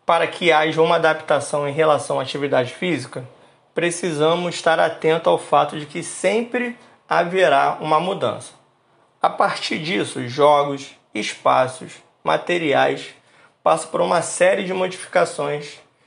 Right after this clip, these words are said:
que são completamente mutáveis em todas as fases de nossas vidas, recebendo forte influência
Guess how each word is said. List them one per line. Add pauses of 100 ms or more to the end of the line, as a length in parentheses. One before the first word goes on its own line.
(260)
que
são
completamente
mutáveis (220)
em
todas
as
fases
de
nossas
vidas, (800)
recebendo
forte
influência